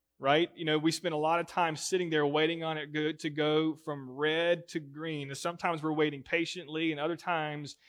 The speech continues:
we're not waiting so patiently, right? You know, maybe, maybe you, you, when, when you were a kid, you remember what it was like to wait for Christmas,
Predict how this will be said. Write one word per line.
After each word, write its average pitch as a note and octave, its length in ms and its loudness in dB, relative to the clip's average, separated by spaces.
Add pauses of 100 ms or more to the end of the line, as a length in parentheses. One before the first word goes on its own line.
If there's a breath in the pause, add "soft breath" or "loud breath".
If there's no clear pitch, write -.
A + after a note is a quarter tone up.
(420 soft breath)
we're C#3 180 0
not D3+ 280 4
waiting C#3+ 320 4
so C#3+ 200 0
patiently, C3 760 -6
right? C3 400 -4 (560 soft breath)
You D3 100 -2
know, D3+ 160 8
maybe, F#3+ 320 8
maybe F#3 260 8
you, F3+ 380 -2
you, E3+ 200 -10
when, E3+ 260 -6
when E3+ 160 -4
you F3+ 80 -2
were E3 100 4
a C#3+ 60 0
kid, F#3 340 8
you D#3+ 80 2
remember F3+ 800 4 (140)
what D#3+ 120 8
it E3+ 60 8
was E3 140 0
like F3 320 2
to D3+ 200 -8 (140)
wait F3+ 500 2 (200)
for E3 100 -6
Christmas, - 960 -2